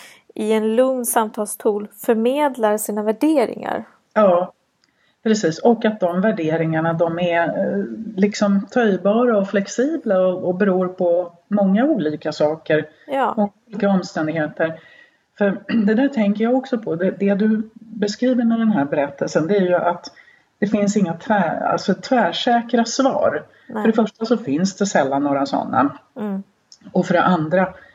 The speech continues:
Speaker 2: så blir alla människor ganska frustrerade på någon som sitter inne med <laughs> tvärsäkra svar hela tiden.
Speaker 1: Mm.
Speaker 2: Inklusive, alltså även tonåringar blir väldigt frustrerade och då, då känner man inte så mycket respekt för en vuxen som,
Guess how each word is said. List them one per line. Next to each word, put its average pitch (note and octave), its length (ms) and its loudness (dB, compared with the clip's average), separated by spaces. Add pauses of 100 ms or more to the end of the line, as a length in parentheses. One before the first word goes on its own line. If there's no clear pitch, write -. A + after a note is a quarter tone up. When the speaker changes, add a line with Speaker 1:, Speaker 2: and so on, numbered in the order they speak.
(300)
Speaker 2:
så - 220 -2
blir E3 600 2
alla F3 440 0
människor E3+ 580 -2
ganska G#3 300 -2
frustrerade C4+ 800 -2
på A#3+ 120 -2
någon E3 360 0
som F3+ 180 -4
sitter F3+ 300 -2
inne D#3+ 240 0
med E3 120 0
<laughs> - 60 -6
tvärsäkra E3+ 640 -2
svar D3 280 0
hela D3 260 -2
tiden. C#3 300 -6
Speaker 1:
Mm. C#3+ 120 -4 (120)
Speaker 2:
Inklusive, F#3+ 720 0 (440)
alltså G3 180 0
även G3 260 0
tonåringar A#3 500 -2
blir A#3+ 140 0
väldigt E3+ 260 -4
frustrerade D3+ 640 -4
och F3+ 60 -2
då, F#3+ 220 0
då G#3 380 0 (200)
känner B3 260 0
man A#3 140 0
inte B3 140 -2
så A3 80 -2
mycket G#3+ 240 -2
respekt B3+ 500 -6
för A#3 80 -2
en G#3 120 0
vuxen F3 500 -2
som, D#3 260 0